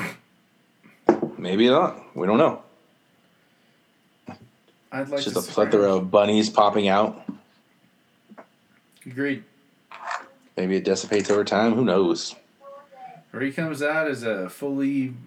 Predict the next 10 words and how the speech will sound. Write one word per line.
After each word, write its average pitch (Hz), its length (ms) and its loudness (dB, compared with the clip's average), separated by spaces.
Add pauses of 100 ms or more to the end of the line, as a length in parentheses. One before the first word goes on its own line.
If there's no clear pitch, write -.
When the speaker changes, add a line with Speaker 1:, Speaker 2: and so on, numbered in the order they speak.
(720)
Speaker 2:
post-prepossessant 135 1300 -6
frickin' 117 640 -8 (640)
kid, 151 400 -2
and 107 180 -4
he's 104 420 -10 (2000)
got 151 240 -4
some 127 120 -6
cool 147 240 -4
claws 151 840 -4
and 104 680 -6